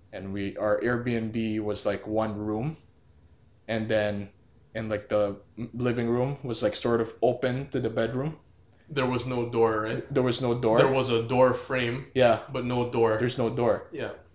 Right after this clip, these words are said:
Speaker 1: So whatever noise is going on in the living room could be heard in the bedroom.
Speaker 2: Yeah.
Speaker 1: And this was, like, bro, like, twelve,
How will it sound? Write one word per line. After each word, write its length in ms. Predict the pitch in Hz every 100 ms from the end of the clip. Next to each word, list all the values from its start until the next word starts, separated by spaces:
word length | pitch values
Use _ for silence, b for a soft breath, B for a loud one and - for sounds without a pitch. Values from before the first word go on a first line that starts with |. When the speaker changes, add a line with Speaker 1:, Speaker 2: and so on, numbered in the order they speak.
| _ -
Speaker 1:
So 300 | - 120 107
whatever 400 | 113 151 160 123
noise 400 | 127 131 127 117
is 120 | 127
going 220 | 123 117
on 140 | 113 113
in 40 |
the 80 | 104
living 340 | 107 113 107
room 240 | 98 92 - _ _ -
could 180 | - 113
be 100 | 104
heard 300 | - 113 107
in 140 | 98
the 60 | 101
bedroom. 420 | 107 101 98 98
Speaker 2:
Yeah. 180 | 127 107 - - _ _ _ _ _ _ _ _ -
Speaker 1:
And 180 | 123 113
this 220 | 147 -
was, 200 | 143 127
like, 300 | 113 101 - - _ _ _ -
bro, 200 | 110 104
like, 300 | 101 90 -
twelve, 340 | 123 104 101